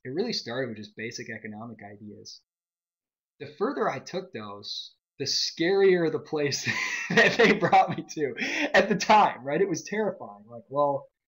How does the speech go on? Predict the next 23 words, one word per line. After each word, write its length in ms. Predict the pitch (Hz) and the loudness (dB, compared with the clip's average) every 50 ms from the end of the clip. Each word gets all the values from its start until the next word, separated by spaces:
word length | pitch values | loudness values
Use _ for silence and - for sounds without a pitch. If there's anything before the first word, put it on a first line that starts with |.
| _ _ _ _ _ _ _ _ _ _ _ _ _ _ _ _ | _ _ _ _ _ _ _ _ _ _ _ _ _ _ _ _
if 160 | _ 147 - 160 | _ -16 -8 -6
I 140 | 156 147 | -4 -4
don't 380 | 139 123 139 151 175 190 - - _ _ | -4 -4 -4 -4 -4 -6 -8 -12 _ _
think, 340 | 156 156 151 151 151 - - - - _ _ _ _ _ _ _ _ _ _ _ _ _ _ _ | -8 -6 -6 -6 -8 -12 -16 -20 -20 _ _ _ _ _ _ _ _ _ _ _ _ _ _ _
you 140 | 143 139 127 | -12 -10 -10
know, 300 | 117 117 117 117 110 110 _ _ _ _ _ _ _ _ _ _ 120 | -10 -10 -12 -14 -16 -18 _ _ _ _ _ _ _ _ _ _ -14
uh, 360 | 117 113 110 107 107 104 104 - _ _ _ _ _ _ _ _ _ _ | -12 -12 -12 -12 -12 -14 -16 -20 _ _ _ _ _ _ _ _ _ _
whatever, 400 | 117 120 117 120 117 110 104 101 | -18 -16 -14 -14 -14 -16 -16 -12
smoking 560 | - - - 131 131 120 117 117 160 151 135 131 | -10 -10 -8 -6 -6 -6 -6 -6 -6 -6 -6 -6
ought 240 | 123 117 120 - | -10 -12 -14 -14
to 80 | - 117 | -16 -14
be 180 | 113 117 113 110 | -12 -12 -12 -12
illegal, 500 | 107 107 107 104 104 104 101 107 113 _ _ _ _ _ _ _ _ _ _ | -14 -14 -16 -18 -18 -18 -20 -20 -20 _ _ _ _ _ _ _ _ _ _
then 460 | 127 123 123 123 123 123 120 120 117 - _ | -12 -10 -10 -10 -10 -10 -12 -12 -12 -14 _
smoking 460 | - - - 117 117 107 123 117 113 113 | -16 -14 -14 -14 -16 -14 -12 -12 -10 -10
marijuana 480 | 117 113 110 113 123 160 190 190 147 - | -10 -12 -14 -12 -8 -8 -8 -8 -8 -10
ought 220 | 120 107 107 110 | -12 -16 -16 -16
not 220 | 110 104 101 101 _ | -18 -20 -20 -20 _
to 60 | 104 | _
be 140 | 98 104 101 | _ -20 -20
illegal, 500 | 101 101 101 98 98 101 101 113 131 _ _ _ _ _ _ _ _ _ _ 107 | -20 -20 -20 -20 -20 _ -20 -20 -20 _ _ _ _ _ _ _ _ _ _ _
then 460 | 120 120 123 123 123 120 120 117 113 113 _ _ _ _ _ _ | -18 -16 -14 -14 -12 -12 -12 -12 -14 -16 _ _ _ _ _ _
maybe 480 | 120 127 127 127 127 123 123 120 110 | -10 -8 -8 -8 -8 -8 -10 -12 -14